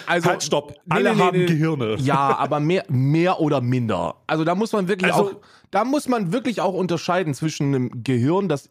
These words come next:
Speaker 1: eben da ist und mit Glukose
Speaker 2: Oh, come on.
Speaker 1: versorgt wird, und mit einem Gehirn, das benutzt wird, um da, wo wirklich Synapsen arbeiten. Guck mal, was würde denn passieren? Was würde passieren, wenn du irgendjemanden da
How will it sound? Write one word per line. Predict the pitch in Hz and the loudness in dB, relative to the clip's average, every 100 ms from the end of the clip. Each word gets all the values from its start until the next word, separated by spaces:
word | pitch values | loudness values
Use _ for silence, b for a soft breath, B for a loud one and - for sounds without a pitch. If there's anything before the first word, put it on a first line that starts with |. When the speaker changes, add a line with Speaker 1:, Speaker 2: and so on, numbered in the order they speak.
| - | -4
Speaker 1:
eben | 143 113 92 | -2 -2 -2
da | 110 110 131 | 0 0 0
ist | 185 226 - - | 0 -2 -6 -8
und | 139 127 | -4 -2
mit | 117 113 | -2 -2
Glukose | - 117 135 139 147 | -2 -2 2 2 2
Speaker 2:
Oh, | |
come | 170 | 0
on. | 165 | 0
Speaker 1:
versorgt | 202 220 180 | 0 0 0
wird, | 190 - B B B | -2 -2 B B B
und | - 180 | -4 -2
mit | 202 | -2
einem | 175 175 | 0 0
Gehirn, | 143 135 190 | 2 2 2
das | 190 160 | 0 -4
benutzt | - 143 180 - | -4 -4 -4 -2
wird, | 175 170 | -2 -2
um | 156 143 B B - | -2 -4 B B -6
da, | 143 135 | -4 0
wo | 147 147 131 | 0 0 0
wirklich | 220 180 151 | -2 -2 -2
Synapsen | 160 180 - - | 0 -2 -4 -4
arbeiten. | 107 78 82 82 98 | -2 -2 -2 -4 -4
Guck | - | -2
mal, | 233 - B B _ | -2 -4 B B _
was | 131 196 220 | 0 0 0
würde | 220 233 | -2 0
denn | 196 190 | 0 0
passieren? | 180 156 175 110 85 80 _ _ _ | -2 -2 -2 -2 -4 -10 _ _ _
Was | 131 196 196 | -2 0 0
würde | 180 170 | -2 -2
passieren, | - 151 135 104 92 | -2 -2 0 0 0
wenn | 139 | -2
du | 151 | 0
irgendjemanden | 233 262 226 156 156 135 104 87 92 | 0 0 0 0 0 -2 -4 -6 -6
da | 90 76 | -4 -4